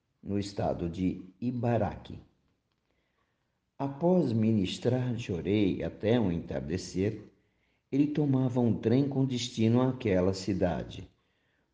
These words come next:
onde chegava altas horas da noite. E assim que desembarcava, ia dar assistência às pessoas que o esperavam. Retornava para Tóquio no primeiro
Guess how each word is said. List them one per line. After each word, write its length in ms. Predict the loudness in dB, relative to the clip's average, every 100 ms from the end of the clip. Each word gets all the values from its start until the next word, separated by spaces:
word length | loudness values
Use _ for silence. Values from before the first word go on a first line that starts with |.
| -8
onde 260 | -4 -4
chegava 800 | -4 -6 -6 -2 0 0 0 -4 -4
altas 720 | -2 -2 -4 -6 -4 -2 0
horas 340 | 0 0 0
da 160 | 0 0
noite. 580 | 0 -2 -4 -12 -18 -20 _ _ _ _ _ _ _ _
E 140 | 2
assim 380 | 2 2 2 0
que 140 | 2
desembarcava, 1040 | -2 -2 -2 0 0 0 -2 0 0 -2 -4 -10 -20 _ _ _ 0
ia 220 | 4 4
dar 200 | 6 4
assistência 800 | 2 -2 -10 0 2 2 0 -2
às 100 | -2
pessoas 840 | -4 -4 -4 -2 0 -2 -4 -12 _ _ _ _ _ _ _ _
que 120 | _ -2
o 80 |
esperavam. 800 | -2 -2 -2 0 2 0 -6 -14 -20 _ _ _ _ _ _ _ _ _ _ _ _ _
Retornava 580 | -18 -12 -10 -6 -6 -6
para 240 | -6 -6 -6
Tóquio 540 | -2 2 2 2 -4
no 120 | -6
primeiro 480 | -6 -4 -2 -2 -6